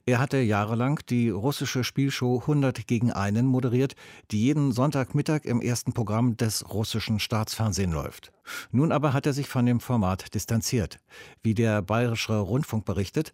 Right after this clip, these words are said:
hatte Gojewitsch zunächst Kommentare unter die YouTube-Videos aufgenommener Folgen geschrieben und dann auf seinem Telegram-Kanal eine Erklärung abgegeben. Darin heißt es, er halte es für absolut unmöglich, vor dem Hintergrund einer großen Tragödie Spaß zu haben.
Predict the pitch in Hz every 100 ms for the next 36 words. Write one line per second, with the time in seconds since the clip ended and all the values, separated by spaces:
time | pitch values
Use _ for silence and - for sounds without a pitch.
0 | - - - 101 107 104 101 107 165 -
1 | - 135 120 113 - 113 107 104 104 123
2 | 143 127 123 117 110 107 107 127 170 -
3 | 127 120 104 104 117 123 - 110 117 -
4 | 104 107 113 - 110 120 104 101 107 104
5 | 127 - - - 117 110 131 147 123 117
6 | 113 - 143 123 117 107 113 110 110 120
7 | - 113 110 110 120 - 131 143 120 110
8 | 85 67 69 - - _ - - - 87
9 | 80 90 92 92 - 170 - 113 113 113
10 | 110 113 - 107 - 127 - 131 120 110
11 | 107 98 123 175 - - - - - 110
12 | 107 107 175 135 107 127 - 113 104 98
13 | 78 104 127 131 120 - 101 92 104 107
14 | 107 - 107 107 - - - -